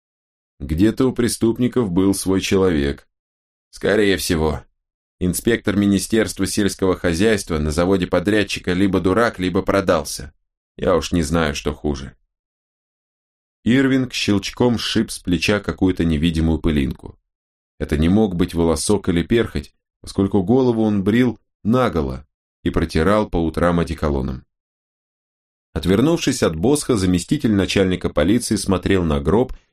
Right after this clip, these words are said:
и на толпу офицеров вокруг него. Не оборачиваясь, он слегка расправил плечи и сказал: «Не знаю, что и думать, Босх, верить вам или нет». Гарри не ответил.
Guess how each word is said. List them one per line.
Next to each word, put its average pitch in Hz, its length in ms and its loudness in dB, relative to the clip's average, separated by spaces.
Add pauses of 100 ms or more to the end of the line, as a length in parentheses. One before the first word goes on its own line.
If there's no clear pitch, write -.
(100)
и 92 120 2
на 104 100 4
толпу 107 460 2
офицеров 107 640 0
вокруг 85 400 -2
него. 73 340 -2 (460)
Не 82 100 0
оборачиваясь, 110 720 0
он 92 120 -2
слегка 92 440 0
расправил 85 500 0
плечи 104 380 0
и 98 40 2
сказал: 76 460 -2 (800)
«Не 117 160 0
знаю, 139 340 2
что 127 220 0
и 127 60 2
думать, 127 340 0
Босх, 78 380 -2
верить 113 380 0
вам 92 220 2
или 87 140 0
нет». 87 380 0 (400)
Гарри 85 340 0
не 82 160 2
ответил. 76 560 -4